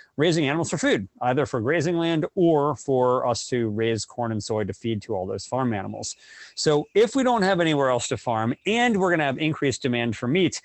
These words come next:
we're going to have to get really efficient about how we produce meat. And there's only really one way to do that, and that is to divorce meat production from raising and slaughtering animals. Doing so would have enormous benefits, but the question is, to answer your question directly, can we do it fast enough?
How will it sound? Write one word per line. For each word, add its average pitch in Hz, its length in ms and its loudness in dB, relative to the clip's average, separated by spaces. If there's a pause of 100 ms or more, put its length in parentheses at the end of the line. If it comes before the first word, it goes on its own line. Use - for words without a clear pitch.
(400)
we're 156 120 2
going 220 160 2
to 185 60 0
have 175 180 0
to 165 80 0
get 143 140 2
really 143 260 4
efficient 113 420 -2
about 110 220 -2
how 127 120 -2
we 120 120 0
produce 110 360 -4
meat. 107 220 -2
And 113 100 -4
there's 117 140 -2
only 185 260 4
really 135 280 2
one 120 180 0
way 117 100 0
to 107 120 -2
do 151 180 2
that, 147 260 2
and 117 140 -2
that 135 160 0
is 127 140 -2
to 131 160 -4
divorce 120 640 -2
meat 120 260 -6
production 104 500 -6
from 101 220 -8
raising 104 360 -4
and 98 100 -10
slaughtering 95 440 -4
animals. 101 440 -8 (480)
Doing 180 260 2
so 127 240 0
would 123 120 2
have 123 200 -2
enormous 156 640 2
benefits, 117 500 -4
but - 140 -8
the - 80 -8
question 160 480 0
is, 117 240 -2
to 143 100 -8
answer 131 240 -8
your 117 100 -4
question 127 320 -4
directly, 139 520 -2
can 127 200 -6
we 147 100 -2
do 139 120 0
it 160 80 -4
fast 226 300 -4
enough? - 280 -16